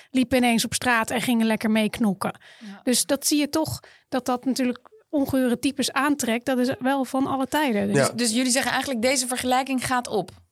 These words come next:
Speaker 2: Zowel in de dertien eenentachtig als in de, de protesten tijdens de rouwverkaveling. Dat is gewoon te vergelijken met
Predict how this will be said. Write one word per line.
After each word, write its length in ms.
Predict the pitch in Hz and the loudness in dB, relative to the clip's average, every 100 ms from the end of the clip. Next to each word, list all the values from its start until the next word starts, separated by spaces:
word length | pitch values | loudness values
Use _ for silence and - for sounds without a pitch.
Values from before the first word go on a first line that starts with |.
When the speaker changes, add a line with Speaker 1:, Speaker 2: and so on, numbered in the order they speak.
| _ _ - _ | _ _ -20 _
Speaker 2:
Zowel 360 | 190 233 233 | 0 2 2
in 80 | 233 | 2
de 460 | 220 214 208 - 214 | 0 0 -2 -4 -4
dertien 280 | 208 214 220 | -4 -2 0
eenentachtig 580 | 214 214 233 233 233 - | 0 0 -2 -4 -6 -4
als 260 | 220 202 | -4 -4
in 260 | - - - | -8 -10 -6
de, 220 | - 214 208 | -2 -2 -2
de 80 | 202 | -2
protesten 400 | 214 233 - 208 | -2 -2 -2 0
tijdens 260 | 208 202 | 0 0
de 60 | 196 | 0
rouwverkaveling. 680 | 196 185 - 143 156 165 185 | 0 -2 -6 -8 -4 -4 -2
Dat 140 | 208 | -2
is 120 | 220 | -2
gewoon 200 | - 220 | -2 -2
te 100 | 208 | -2
vergelijken 540 | 202 214 214 226 233 220 | -4 -2 0 0 -2 -4
met 220 | 208 | -6